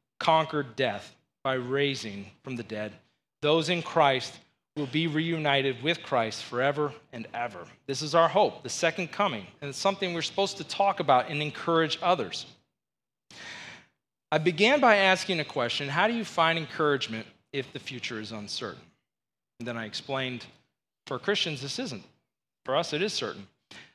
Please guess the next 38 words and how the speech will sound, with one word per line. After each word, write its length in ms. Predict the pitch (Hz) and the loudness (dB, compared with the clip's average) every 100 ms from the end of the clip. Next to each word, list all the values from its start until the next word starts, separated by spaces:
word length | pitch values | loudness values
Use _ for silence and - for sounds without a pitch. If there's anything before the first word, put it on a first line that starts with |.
| _ | _
Let 100 | 202 | 4
me 120 | 285 | 4
give 280 | 233 233 202 | 2 0 0
you 140 | 214 180 | 2 2
a 60 | |
testimony 680 | - 196 175 - 160 151 151 | 4 4 4 2 -2 0 2
that 160 | 143 147 | 2 2
encourages 540 | 147 170 170 156 151 | 0 0 0 0 -6
people 360 | - 143 147 135 | -6 -6 -4 -4
about 240 | 131 135 | 0 0
a 60 | 127 | 0
hope 400 | - 160 135 135 | 2 2 2 2
that 180 | 135 | 4
is 220 | 139 156 - | 6 4 2
certain. 360 | - 98 - - _ _ _ _ _ _ _ _ - - _ _ 139 | -2 -4 -8 -18 _ _ _ _ _ _ _ _ -20 -20 _ _ -4
Many 240 | 165 202 | 2 2
of 120 | 180 | 4
us 180 | 175 170 | 4 2
know 100 | 160 | -2
who 80 | 160 | -2
Pastor 400 | 156 139 135 139 | 0 0 0 -4
Jonathan 460 | 127 135 135 151 | -4 -2 -2 -2
Whitley 260 | 143 117 117 | -4 -4 -6
was. 240 | 113 117 | -4 -4
He 100 | 127 | -6
was 140 | 135 123 | -8 -10
the 60 | - | -4
pastor 420 | 170 175 165 156 | 2 4 2 -2
here 200 | 147 151 | 0 -2
before 400 | 139 - 151 151 | -2 -6 0 0
Pastor 380 | 147 139 - 127 | 2 0 0 0
Gallagher. 500 | 135 123 110 98 98 - _ _ _ _ _ _ _ | 2 2 0 -6 -14 -18 _ _ _ _ _ _ _
And, 260 | 135 131 127 | -6 -4 0
uh, 200 | 131 127 | 2 2
his 340 | 127 147 196 165 | 2 4 4 6
wife 500 | 170 175 180 - - _ _ _ | 8 8 4 -6 -18 _ _ _
and 140 | 151 131 | -6 -4
him 380 | 147 143 151 | -2 -2 -4